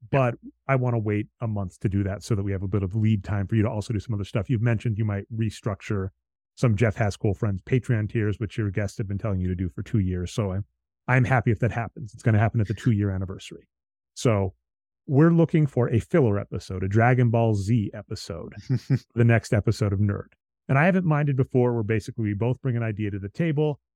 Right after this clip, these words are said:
Speaker 1: I have one. If you don't have one, I forgot to tell you before the show. So either we can
Speaker 2: Sure
Speaker 1: both bring
Speaker 2: didn't.
Speaker 1: Yeah, I, I think we did it, uh, at the wind down of one of the last one, which was, like, a month ago, right before you and I both had the most hectic Decembers ever. So
Speaker 2: We
Speaker 1: sure,
Speaker 2: sure
Speaker 1: you, so I was
Speaker 2: did,
Speaker 1: like,
Speaker 2: yeah.
Speaker 1: "Hey, Jeff, remember that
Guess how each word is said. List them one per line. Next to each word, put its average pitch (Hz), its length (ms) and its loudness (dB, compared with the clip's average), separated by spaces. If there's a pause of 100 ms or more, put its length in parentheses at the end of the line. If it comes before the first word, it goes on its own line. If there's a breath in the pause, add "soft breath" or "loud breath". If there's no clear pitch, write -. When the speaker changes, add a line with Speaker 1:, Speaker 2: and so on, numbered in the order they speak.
(120)
Speaker 1:
I 127 120 -4
have 127 220 -4
one. 120 200 0
If 101 100 -8
you 135 80 0
don't 127 240 -2
have 123 160 -6
one, 110 140 -4
I 107 60 -4
forgot 104 260 -8
to 110 80 -6
tell 104 120 -4
you 98 60 -2
before 98 260 -6
the 98 80 -6
show. 123 260 2
So - 140 -2
either 107 140 0
we 104 120 2
can 117 100 -4
Speaker 2:
Sure 180 180 6
Speaker 1:
both 147 140 4
bring 98 200 2
Speaker 2:
didn't. - 120 -12 (580)
Speaker 1:
Yeah, 143 180 2 (220)
I, 127 180 0
I 131 120 0
think 180 240 2 (100)
we 143 160 4
did 147 220 0
it, 175 200 -4 (120)
uh, 127 240 -4
at 120 100 -6 (140)
the 117 120 -2
wind 110 460 -2
down 113 300 -2
of 113 100 -6
one 107 140 -2
of 104 60 -2
the 101 60 -2
last 101 360 -4
one, 104 120 0
which 95 140 -4
was, 98 120 -6
like, 110 140 -4
a 110 60 -2
month 107 240 -2
ago, 104 240 -2
right 101 260 -2
before 107 280 -4
you 107 160 -2
and 104 80 -2
I 101 60 -2
both 98 260 -6
had 110 120 -4
the 101 60 -6
most 95 220 -6
hectic 107 340 -4
Decembers 98 480 -2
ever. 92 300 -6
So - 480 -20
Speaker 2:
We - 60 6
Speaker 1:
sure, 156 120 6
Speaker 2:
sure 139 60 8
Speaker 1:
you, 131 80 8
so - 60 4
I 113 40 6
was 104 80 6
Speaker 2:
did, 107 60 2
Speaker 1:
like, 90 100 2
Speaker 2:
yeah. 240 60 8
Speaker 1:
"Hey, 220 60 8
Jeff, 151 240 4
remember 160 320 2
that 151 200 0